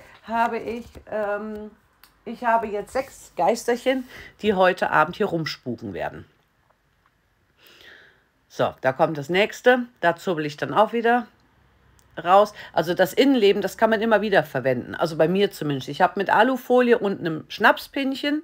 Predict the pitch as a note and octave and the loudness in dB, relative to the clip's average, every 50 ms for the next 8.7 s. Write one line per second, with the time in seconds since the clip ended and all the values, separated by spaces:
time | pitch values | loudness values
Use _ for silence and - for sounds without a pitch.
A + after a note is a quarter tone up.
0 | _ _ _ - - - - - - _ _ _ - F#3 G3 G3 F#2+ F#2+ G3 G3 | _ _ _ -20 -20 -20 -20 -20 -20 _ _ _ 2 4 6 6 6 6 2 -2
1 | - _ _ _ _ _ _ - - - B3 A#3+ - F3 F#3 F3+ - C3+ B2+ B2 | -12 _ _ _ _ _ _ 4 4 4 4 4 2 0 0 0 2 0 0 0
2 | A#2+ - _ _ - - - E3+ F3 D#3+ - F3+ D#3 D3 D#3+ E3+ E3+ - - D#3+ | -2 -10 _ _ 0 2 2 2 2 -4 -4 -4 -2 2 0 0 0 0 -6 -6
3 | D#3 - - A#3 - E3+ F3 F3 G3 G3 - _ _ _ - - D#3 D3 D#3 C#3+ | -6 -2 2 4 6 6 6 4 0 -8 -12 _ _ _ -12 -10 -8 -8 -8 -8
4 | C3+ D3+ C#3+ D3 - - A2 A2+ G#2+ A2 - A2 A#2+ - _ _ _ - E3+ E3 | -8 -10 -10 -10 -10 -10 -10 -8 -10 -10 -12 -16 -16 -18 _ _ _ -10 -8 -6
5 | - C3 - - - - D#3+ E3 - - C#3 C3+ C#3+ C3 - - C3 B2 A#2+ G#2+ | -6 -8 -10 -6 -2 -2 -2 -2 -2 -10 -8 -6 -6 -8 -6 -4 -6 -6 -4 -6
6 | F#2+ G2 - - - - _ - _ _ _ _ _ _ _ _ _ _ _ _ | -10 -12 -12 -14 -20 -20 _ -20 _ _ _ _ _ _ _ _ _ _ _ _
7 | _ _ _ _ _ _ _ - A#2 - - A#2 A#2 - D3+ C#3+ D3 _ - D#3+ | _ _ _ _ _ _ _ -10 -10 -10 -10 -14 -12 -10 -10 -12 -10 _ -6 -6
8 | C#3 C3+ C3 B2+ C3+ - - - F#3+ G3 G#3 A3 - - | -4 -4 -6 -8 -6 -4 0 2 4 4 2 0 -2 -8